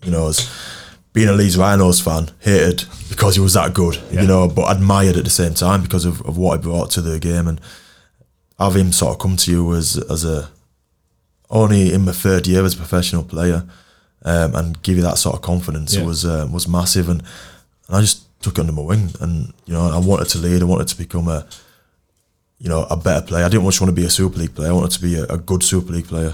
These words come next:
Speaker 2: Yeah.
Speaker 1: And, um, you know, I had a great season off the back of that.
Speaker 2: Definitely, definitely. So,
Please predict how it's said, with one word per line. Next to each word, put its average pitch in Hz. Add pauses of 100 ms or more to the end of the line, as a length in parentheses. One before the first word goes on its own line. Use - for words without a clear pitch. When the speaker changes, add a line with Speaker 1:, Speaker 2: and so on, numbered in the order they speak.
(100)
Speaker 2:
Yeah. -
Speaker 1:
And, 82
um, 80
you 87
know, 85
I 85
had 85
a 85
great 87
season 90
off 82
the -
back 85
of 85
that. 80 (580)
Speaker 2:
Definitely, 117
definitely. 113 (400)
So, -